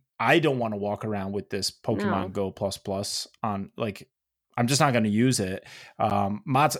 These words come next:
Speaker 1: I mean, you have one, a Pokemon Go Plus. Th-, how,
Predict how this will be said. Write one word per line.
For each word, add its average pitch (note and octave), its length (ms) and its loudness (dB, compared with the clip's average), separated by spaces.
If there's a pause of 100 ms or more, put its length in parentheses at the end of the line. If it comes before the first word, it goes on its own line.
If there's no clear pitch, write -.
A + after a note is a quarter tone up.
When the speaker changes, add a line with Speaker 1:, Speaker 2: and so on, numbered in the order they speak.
Speaker 1:
I B2+ 60 -4
mean, B2+ 140 4
you D3+ 100 6
have C#3+ 300 2
one, C3+ 360 0
a - 80 -8
Pokemon A#2 380 0
Go A2 480 0
Plus. C3 600 2
Th-, C#3+ 140 -4
how, C#3+ 300 4